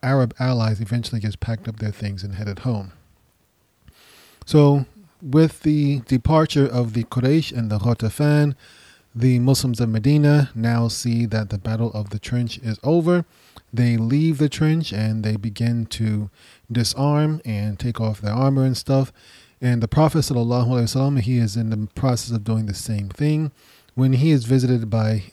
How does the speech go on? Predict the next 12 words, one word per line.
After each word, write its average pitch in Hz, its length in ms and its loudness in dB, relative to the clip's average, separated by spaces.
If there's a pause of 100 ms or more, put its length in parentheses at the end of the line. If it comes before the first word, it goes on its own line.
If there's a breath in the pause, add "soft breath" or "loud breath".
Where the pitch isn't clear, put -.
Angel 117 300 -2
Jibril, 151 580 0 (320 loud breath)
and 127 180 -4
Angel 131 380 2 (140)
Jibril 160 420 2
tells 127 320 0
him 120 340 -2
that 110 200 0
you're 110 200 -2
not 98 300 -6
done 156 220 0
yet. 160 240 2